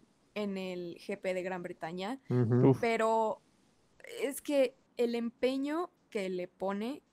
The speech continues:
Speaker 1: o sea, y la confianza que se tienen entre él y el equipo,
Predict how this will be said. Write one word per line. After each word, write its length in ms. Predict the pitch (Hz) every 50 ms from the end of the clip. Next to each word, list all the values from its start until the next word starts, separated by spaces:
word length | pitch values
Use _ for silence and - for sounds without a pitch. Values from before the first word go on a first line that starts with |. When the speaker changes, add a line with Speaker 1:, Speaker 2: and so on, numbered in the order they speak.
| _ -
Speaker 1:
o 140 | 202 220
sea, 260 | 196 - 226 196 190 -
y 80 | - 220
la 160 | 208 208 208 208
confianza 840 | - 214 208 208 208 208 - - 233 240 233 247 240 - 277 -
que 120 | - 226
se 160 | 220 - - -
tienen 580 | - _ - 185 190 190 196 202 202 202 202
entre 480 | 185 175 175 - - 175 175 170 175 190
él 180 | 202 196 - _ _ -
y 120 | 196 190
el 100 | 175 170
equipo, 580 | 170 165 _ - 190 190 - - - 185 185